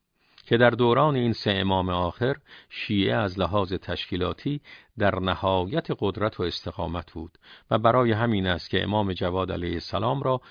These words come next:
در بیست و پنج سالگی می‌کشند. مجالش نمی‌دهند که مثل امام صادق علیه السلام به شصت و پنج سالگی برسد.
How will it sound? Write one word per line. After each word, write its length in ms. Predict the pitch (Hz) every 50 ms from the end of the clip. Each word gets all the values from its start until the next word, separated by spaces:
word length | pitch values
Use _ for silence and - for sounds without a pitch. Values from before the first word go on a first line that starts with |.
| - _ _ _
در 140 | - 95 90
بیست 260 | 85 85 - - -
و 40 | 95
پنج 340 | 85 - 90 87 82 80 80
سالگی 500 | - - - 90 85 87 85 90 98 95
می‌کشند. 760 | 98 101 101 90 - - - - - 87 82 87 90 - _ _ _ - - _ _ _ -
مجالش 520 | 110 101 101 120 120 117 113 101 - -
نمی‌دهند 560 | 123 117 107 95 90 87 85 90 87 87 87
که 100 | - -
مثل 300 | 95 101 98 - - - 92
امام 340 | 90 90 92 107 123 139 131
صادق 400 | 117 - 117 110 107 110 - -
علیه 160 | 110 110 107
السلام 480 | 107 104 - - 117 107 113 117 120 123 - - - - _
به 100 | - -
شصت 460 | - - - - 90 - - - - 87
و 40 |
پنج 380 | 82 - - 90 85 80 76 -
سالگی 580 | - - - - 87 80 82 80 80 - 101 90
برسد. 500 | 85 85 95 98 - - - - -